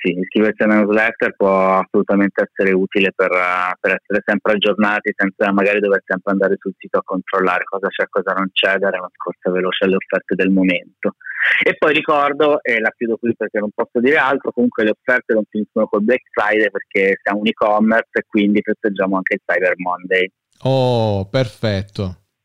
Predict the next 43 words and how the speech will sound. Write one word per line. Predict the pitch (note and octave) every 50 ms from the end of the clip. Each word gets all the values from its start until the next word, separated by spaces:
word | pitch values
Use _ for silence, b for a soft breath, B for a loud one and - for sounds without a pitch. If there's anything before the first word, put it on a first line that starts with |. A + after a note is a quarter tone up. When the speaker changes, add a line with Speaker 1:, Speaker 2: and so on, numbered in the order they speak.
| _ _ _
Speaker 2:
Perfetto, | _ C#3 C3+ G#2 - - G#2+ G2 G#2 - - A#2
quindi | - D#3 D#3+ D#3+ D#3 D3 C#3+ C#3+
lì | C#3+ D3 D#3+ F3 F#3 F#3 F#3 - -
mi | - B2 B2+
Speaker 1:
Quindi | B2+ D3+ D3 D3+
Speaker 2:
raccomando, | D#3 D3+ C#3+ D#3 D3+ D3 D3+ D3+ D3+ D3 D3+ D3+ C#3+ -
dovete | - C3 C3 B2+ B2+ C3 C3 - C3 A2
far | - A#2 A2 G#2
da | G#2+ G#2+
soli, | G#2 - A2 G2+ F#2+ G2+ G#2 G2+
però | A#2+ A2+ A2+ A#2 A2+ A2
cari | A2 C3 B2+ B2+ B2+ B2+
amici | B2 C3 C#3 C#3 - C3 B2+
pirati, | A#2 C3 C3 C#3 C#3 D3 C#3 B2 C3+ B2
clienti, | - C3+ C3+ C#3 C#3 C#3 C#3+ D#3 D3+ D3 C#3+ C#3
Speaker 1:
Eh, | C3+ -
sì, | - - -
Speaker 2:
eh, | C3 C#3+ C3 A2 -
dovete | - - D3
Speaker 1:
eh, | C#3 -
Speaker 2:
far | C#3 C3+ -
Speaker 1:
sì. | -
Speaker 2:
da | B2
Speaker 1:
Vi | B2+
Speaker 2:
soli. | D3 D#3 -
Speaker 1:
dovete | - F#3 F#3 F#3 F#3+ G3+
iscrivere | F#3+ - - F#3+ G3 G#3 G#3+ G3+
alla | G3 F#3+ F3+
newsletter | F3+ F3+ F3+ D#3 D#3 E3 D3+ C#3 C3+ C3+ - _ _ C#3+ C#3+ D3 D3+ D#3 E3 F3 F3+ F#3
e | E3+ D3+ C#3+ C#3 C3+
vedere | C3+ D3 C#3 C#3 C3+ C#3 C#3
cosa | C3+ C3 B2 A#2+ _ _
succede | B2 - _ - A#2 A2+ B2 A#2
poi | - A2+ A2 G#2+
lunedì. | G#2+ G#2+ G#2 G2+ G#2 G2+ F#2+ F#2+ - -
Intanto | A#2+ - - C3 A#2+ - B2 A#2
l'appuntamento | A#2+ - - C3 A#2+ - C3+ C3+ D3 D#3+ - F3
è |
per | - - C3 A#2+
domattina | A#2 A#2 A#2 A#2+ - - _ - B2 C3 C#3+ D3 C#3
con | - B2 A2
il | G#2 G2
Black | F#2+ G2+ - -